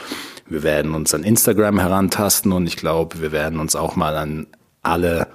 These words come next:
neuen, ähm, zumindest relevanten Social-Media-Kanäle herantasten.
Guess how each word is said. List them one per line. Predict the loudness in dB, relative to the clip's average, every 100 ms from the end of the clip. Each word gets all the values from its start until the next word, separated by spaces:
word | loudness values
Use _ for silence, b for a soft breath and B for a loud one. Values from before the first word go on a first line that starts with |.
| _ -8
neuen, | -2 0 2 4 4 2
ähm, | -2 -4 -4 -8 _ _ _ _ _ -4
zumindest | 0 4 4 4 2 2
relevanten | 2 2 0 0 0
Social-Media-Kanäle | 0 0 0 -2 -2 -2 -2 -2 -2 0 0
herantasten. | -2 -2 -6 -4 -2 -2 -4 -8